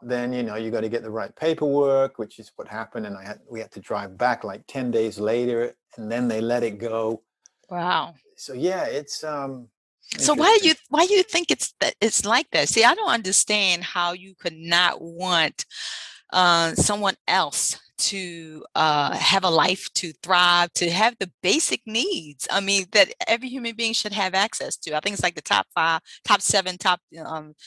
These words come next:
Speaker 2: ten needs that each individual should have access to. Uh, and, and I, and that's what I struggle with. Why is, is such a issue with another country or person trying to help your people? Um,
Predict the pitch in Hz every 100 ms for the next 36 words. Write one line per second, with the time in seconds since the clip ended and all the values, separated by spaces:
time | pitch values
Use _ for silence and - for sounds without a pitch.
0 | _ - 220 196 202 196 175 175 - 190
1 | - 190 165 175 175 165 - - - 185
2 | 202 180 214 392 - - 135 - - 165
3 | - - - - - 190 196 208 196 _
4 | - 202 208 240 - - 196 220 - 170
5 | 151 135 147 - 156 170 214 226 208 196
6 | - 175 - 196 - - 170 160 170 196
7 | - 160 139 - _ _ 170 165 - 170
8 | 160 170 202 208 - - - - - 175
9 | 196 160 - - 185 - 151 - - 208
10 | 240 185 - 214 - _ _ 156 190 226
11 | - 233 - - _ _ _ _ _ -
12 | 175 165 165 156 143